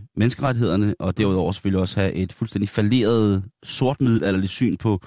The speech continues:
kønsrollefordelingen. Øh, men, øh, nej, der skal vi derhen og dyrke sport og tjene penge. Øh, det var i henhold til det.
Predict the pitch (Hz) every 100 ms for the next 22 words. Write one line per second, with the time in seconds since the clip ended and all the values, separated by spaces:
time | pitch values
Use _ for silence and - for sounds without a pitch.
0 | - - _ - - 131 123 117 110 85
1 | 98 85 95 - - _ _ _ _ 101
2 | 101 95 92 90 90 - _ _ _ _
3 | - - _ _ 98 104 98 92 90 90
4 | 95 107 127 - 143 110 104 104 107 104
5 | - 92 98 - 101 92 - 95 - 92
6 | 92 107 _ _ _ 95 95 95 95 -
7 | - 98 95 98 - 110 98